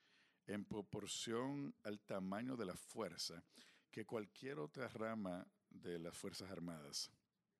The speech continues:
Ellos no eran una rama de las Fuerzas Armadas. Uno de cada veinticuatro murió, eh,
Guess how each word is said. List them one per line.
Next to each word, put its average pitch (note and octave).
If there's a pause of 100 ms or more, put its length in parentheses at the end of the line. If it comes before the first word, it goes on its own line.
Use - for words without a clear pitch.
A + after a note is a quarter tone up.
(2250)
Ellos G#2
no G#2+
eran G#2+
una G#2
rama A#2+
de F#2+
las F2+
Fuerzas G#2
Armadas. F#2 (320)
Uno D#3+
de C3+
cada C3+
veinticuatro B2 (120)
murió, F#2+ (580)
eh, G2